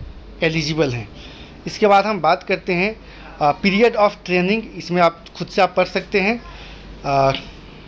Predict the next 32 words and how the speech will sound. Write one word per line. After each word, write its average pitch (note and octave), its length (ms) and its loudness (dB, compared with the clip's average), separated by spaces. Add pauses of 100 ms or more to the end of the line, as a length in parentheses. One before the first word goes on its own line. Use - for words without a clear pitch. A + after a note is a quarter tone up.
(600)
एक G3 60 4
बार G#3+ 120 6
हम G#3+ 100 2
देख G3+ 140 0
लेते G#3+ 220 0
हैं G3+ 140 0
not F#3+ 160 4
eligible F3+ 440 0
student F3 360 -4
के, A3 120 -2
जो F#3 340 2
यूपी F3+ 340 0
state F3 280 -2
के F#3 140 2
लिए F#3+ 160 -2
eligible D#3+ 460 0
नहीं F3 260 0
है, A3 220 0 (400)
या D#3 100 4
फिर F3 220 4
वो F3+ 60 4
government D#3+ 480 0
हो A3 80 4
या F3+ 100 2
फिर F3 120 -2
private C#3+ 440 -2
हो। C#3 80 -2
ऐसे F3+ 280 4
भी, A3 120 0
अ, F#3 540 -4
ऐसे F#3 300 2
student A3+ 480 0